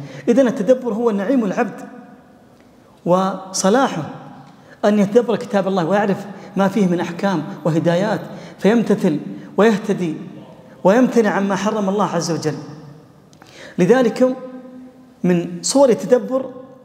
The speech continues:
وضروب التدبر قصص في القرآن، في قصص الأنبياء والأصفياء الذين اختارهم الله سبحانه وتعالى لحمل رسالاته، فقد عانوا ما عانوا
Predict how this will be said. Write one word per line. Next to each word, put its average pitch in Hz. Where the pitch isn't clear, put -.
وضروب 190
التدبر 247
قصص 240
في -
القرآن، 202
في 185
قصص 180
الأنبياء 165
والأصفياء 160
الذين 190
اختارهم 196
الله 208
سبحانه 185
وتعالى 175
لحمل 180
رسالاته، 165
فقد -
عانوا 220
ما 185
عانوا 165